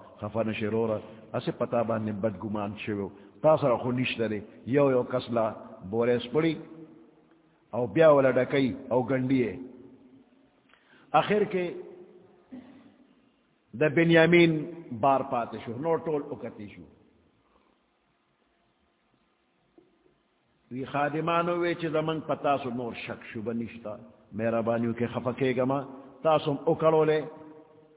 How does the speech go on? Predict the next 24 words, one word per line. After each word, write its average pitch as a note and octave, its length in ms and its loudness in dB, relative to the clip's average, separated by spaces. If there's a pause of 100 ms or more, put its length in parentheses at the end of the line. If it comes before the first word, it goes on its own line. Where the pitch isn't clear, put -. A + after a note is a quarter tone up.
(160)
د A#2 100 -6
دې D#3 180 4
راته C3+ 240 4
معافي B2 340 0
وکړئ. C3+ 380 -2 (2750)
دا G#2 120 0
یو A#2 160 0
خو A2+ 100 -6
پکې F#2+ 280 -10
ډېر - 180 -10
ښه A#2 160 -16
سړی A2+ 300 -4
دی، F#2 100 -12 (460)
دی A2+ 120 0
خو G#2+ 160 -6
اړو F#2 220 -4
چیړونه، G2 380 -8 (440)
تاسو A#2+ 240 -2
بارونه G#2+ 400 -6
هم F#2+ 160 -10
ولټول. E2+ 360 -16 (3250)
ناغوی A#2+ 400 0
ورته C3+ 280 2
ویل، C3 380 0